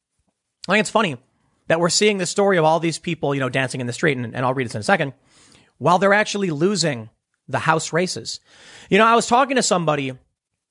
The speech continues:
a lot of people about this. It was Ben Sasse, I think, who said we should repeal the Seventeenth Amendment. For those that aren't familiar, the Seventeenth Amendment says that senators shall be directly elected by popular vote and, uh, every six years and then sent to Congress.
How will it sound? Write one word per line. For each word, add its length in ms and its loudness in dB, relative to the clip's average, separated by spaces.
a 60 0
lot 100 6
of 60 0
people 200 -6
about 180 -2
this. 160 -6
It 20 0
was 120 0
Ben 200 2
Sasse, 380 0
I 100 -6
think, 240 -8
who 100 -4
said 300 2
we 80 -2
should 140 -2
repeal 340 -2
the 100 -2
Seventeenth 500 -4
Amendment. 520 -6
For 80 -4
those 100 4
that 80 4
aren't 120 2
familiar, 220 2
the 80 0
Seventeenth 400 0
Amendment 360 -2
says 420 -2
that 400 0
senators 600 0
shall 200 0
be 180 -6
directly 640 -2
elected 560 -2
by 120 0
popular 580 -2
vote 380 0
and, 420 2
uh, 160 -2
every 240 0
six 260 -2
years 200 -2
and 80 -6
then 100 -4
sent 420 -6
to 120 -10
Congress. 500 -2